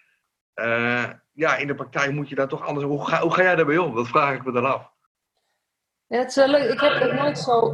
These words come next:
Speaker 2: eh, ervaren dat ik geleerd heb hoe de wereld in elkaar zat. Ik heb in Leiden gestudeerd.
Speaker 1: Mhm.
Speaker 2: Eh, in, eh, de jaren negentig. Want, eh, ik ben inmiddels toch ook al wel, eh,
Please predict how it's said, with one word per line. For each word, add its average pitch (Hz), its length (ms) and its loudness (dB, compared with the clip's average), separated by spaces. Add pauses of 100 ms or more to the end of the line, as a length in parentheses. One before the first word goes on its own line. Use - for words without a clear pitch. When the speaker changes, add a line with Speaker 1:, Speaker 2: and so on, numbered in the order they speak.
Speaker 2:
eh, 208 420 2
ervaren 226 580 2
dat 185 200 0
ik 220 200 -2
geleerd 226 440 0
heb 190 120 -2
hoe 202 120 -2
de 185 80 0
wereld 254 320 0
in 165 120 -2
elkaar 143 560 -6
zat. - 340 -6
Ik 180 80 -10
heb 208 120 -2
in 208 120 2
Leiden 240 280 2
gestudeerd. 220 720 -6 (180)
Speaker 1:
Mhm. 123 300 -2 (500)
Speaker 2:
Eh, 185 220 -4
in, 185 240 0
eh, 175 320 0
de 180 100 -2
jaren 170 300 2
negentig. 254 680 -2
Want, 190 220 -12
eh, 175 280 -6
ik 180 280 -16
ben 190 160 -4
inmiddels 208 320 0
toch - 160 -6
ook 233 160 2
al 202 80 4
wel, 196 340 4
eh, 175 240 -2